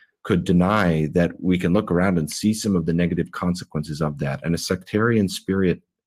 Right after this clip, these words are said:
spirit can be very, um, harsh and exacting at times. And so I think the goal, what we wanna have is a true humility before God, where we're taking theology seriously.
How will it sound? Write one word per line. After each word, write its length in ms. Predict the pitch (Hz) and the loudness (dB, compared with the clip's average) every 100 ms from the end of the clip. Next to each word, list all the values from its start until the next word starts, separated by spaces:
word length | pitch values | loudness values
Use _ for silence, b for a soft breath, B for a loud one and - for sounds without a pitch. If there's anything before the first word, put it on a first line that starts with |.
| _ _ | _ _
spirit 520 | - - 110 92 78 | -10 0 4 4 2
can 160 | 98 85 | 0 0
be 180 | 90 78 | 2 0
very, 760 | 78 92 110 117 90 76 73 B B B B _ | -2 0 2 4 4 2 -2 B B B B _
um, 320 | 87 80 76 | -2 0 0
harsh 600 | 76 - - 98 104 101 95 | -4 -6 -4 2 2 2 0
and 120 | 80 | 0
exacting 920 | 71 - - 82 92 - 104 101 107 - - | -2 -8 -4 -2 -2 0 0 0 -4 -8 -10
at 120 | 92 | -6
times. 440 | 101 98 98 - b b b _ | -2 -2 -2 -4 b b b _
And 80 | 92 | 0
so 160 | 110 98 | 2 4
I 80 | |
think 220 | 95 156 156 | 4 2 0
the 60 | |
goal, 320 | 90 110 151 | 2 4 4
what 100 | 135 | 2
we 80 | 113 | 2
wanna 180 | 110 107 | 2 2
have 220 | 107 101 | 2 2
is 160 | 90 73 | 0 0
a 60 | - | -6
true 420 | - - - 156 | -8 -8 2 4
humility 540 | 156 117 113 110 110 104 | 4 4 6 4 2 -2
before 320 | 90 - 87 | -2 -2 0
God, 300 | 90 82 78 | 2 0 0
where 100 | 85 | 0
we're 140 | 90 | 0
taking 460 | 90 - 135 143 139 | -4 -4 0 0 0
theology 460 | 123 113 110 98 | 0 2 2 2
seriously. 640 | 92 101 92 85 - 69 | 0 2 2 2 -2 -10